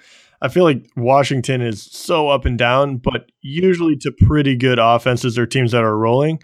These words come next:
So I think that, I think that one's a relatively safe bet as well. I don't, I don't know which Redskins team you're gonna get, if you're just gonna get a few points or, or, you know, thirteen, but, um, I, I like them,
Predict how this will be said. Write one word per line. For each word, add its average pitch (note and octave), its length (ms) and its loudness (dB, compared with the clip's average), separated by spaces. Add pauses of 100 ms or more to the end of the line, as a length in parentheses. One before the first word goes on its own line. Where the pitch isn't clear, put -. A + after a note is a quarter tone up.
(280)
So - 160 -4
I D#3 100 0
think F#3+ 240 -4
that, - 160 -4
I D#3 80 -2
think F3+ 220 0
that C#3 120 4
one's C#3+ 200 4
a B2 60 4
relatively A#2+ 520 0
safe A#2 460 -4
bet A#2 360 -2
as A2+ 160 -8
well. A2+ 440 0 (280)
I B2 60 0
don't, C#3+ 140 2
I C3+ 80 2
don't D#3 180 4
know C3+ 480 4
which C3 240 -4
Redskins B2 540 -4
team C3 180 -2
you're A#2 100 0
gonna A2 140 -4
get, B2 220 0
if B2+ 100 -2
you're B2+ 80 0
just A#2 220 -4
gonna A#2 140 -4
get A#2 120 -4
a A2 60 -6
few A#2 160 -6
points B2+ 360 -4
or, G#2+ 200 -6 (140)
or, A2+ 240 -6 (180)
you C3+ 120 -4
know, A2+ 240 -4
thirteen, B2 640 0
but, A2 260 0 (500)
um, - 260 -2
I, - 220 -2
I C#3 140 2
like C#3+ 320 2
them, B2 400 0